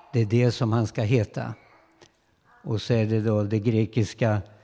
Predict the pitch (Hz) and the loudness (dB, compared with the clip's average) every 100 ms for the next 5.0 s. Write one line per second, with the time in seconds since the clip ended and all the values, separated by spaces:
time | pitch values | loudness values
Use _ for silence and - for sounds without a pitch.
0 | _ _ - 139 113 - 117 107 104 - | _ _ -4 0 0 0 -2 -2 -2 -4
1 | 123 107 - 123 110 - 107 104 98 110 | -2 -2 -4 -6 -6 -2 -2 0 0 -2
2 | 98 90 - _ _ _ - 110 107 113 | -2 -8 -18 _ _ _ -12 -4 -2 0
3 | 117 104 98 - - 123 135 143 143 139 | 2 0 -2 -8 -2 0 2 2 0 -2
4 | 156 - 196 107 135 127 - 123 123 | -4 -8 -6 0 0 0 -4 -2 0